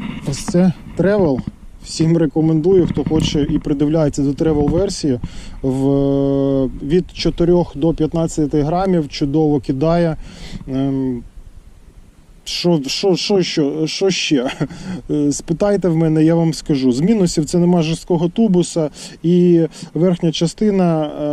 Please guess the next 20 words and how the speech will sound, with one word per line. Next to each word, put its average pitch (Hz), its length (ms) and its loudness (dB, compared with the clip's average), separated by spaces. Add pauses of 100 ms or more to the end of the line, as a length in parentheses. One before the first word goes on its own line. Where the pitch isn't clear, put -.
(100)
е, 151 40 2
за 160 220 2
риболовлю 165 720 2
шість - 360 -2
разів 160 340 0
трішки, 156 420 -2
е, 143 920 -2
поверталась, 160 800 0 (380)
можна 147 280 0
сказати, 151 400 0
висовувалась, 151 540 0
я 156 120 2
її 156 160 4
досовував. 135 640 -2
Але 170 260 2
ж - 200 -6
це 180 220 -2
п'ятичасник. 131 760 -4 (520)
П'ятичасник, 165 800 -2
і 156 300 4